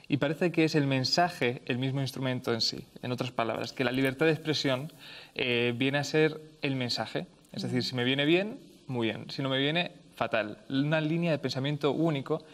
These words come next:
que es peligrosa, porque al final casi nos pone una novela de Orwell de, de, de pensamiento único. Y luego, desde un punto de vista jurídico, la, la predicación, la difusión de nuestros valores, entra tanto la libertad de expresión que acabo de explicar,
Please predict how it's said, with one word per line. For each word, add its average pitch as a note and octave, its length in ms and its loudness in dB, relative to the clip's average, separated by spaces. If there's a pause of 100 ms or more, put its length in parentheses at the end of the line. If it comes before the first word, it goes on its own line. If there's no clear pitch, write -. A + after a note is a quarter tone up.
(140)
que C#3+ 80 -2
es B2+ 80 -10
peligrosa, C3 500 2
porque A#2+ 200 2
al A#2+ 80 0
final C#3+ 360 -2
casi D#3 300 0
nos D3+ 120 -2
pone D3+ 220 0
una D#3 140 2
novela C3 640 4
de A#2+ 200 4
Orwell A#2+ 420 4
de, B2 320 2 (240)
de, B2+ 320 -4
de B2+ 140 -2
pensamiento C3 500 -2
único. A#2 340 -6 (640)
Y C#3 80 0
luego, E3 160 6
desde F3 180 4
un D#3+ 60 4
punto F3+ 220 0
de - 20 6
vista F3+ 160 2
jurídico, D#3+ 500 4
la, B2 300 4
la B2 380 2
predicación, C3 880 0
la B2+ 80 2
difusión B2+ 560 -2
de C#3+ 80 -2
nuestros C3+ 260 -4
valores, C3 600 2 (400)
entra C#3+ 340 0
tanto D3+ 300 2
la C3+ 60 4
libertad B2 300 2
de D3 40 2
expresión D3 280 -2
que C#3 80 2
acabo B2+ 200 2
de B2+ 60 4
explicar, C#3 520 -4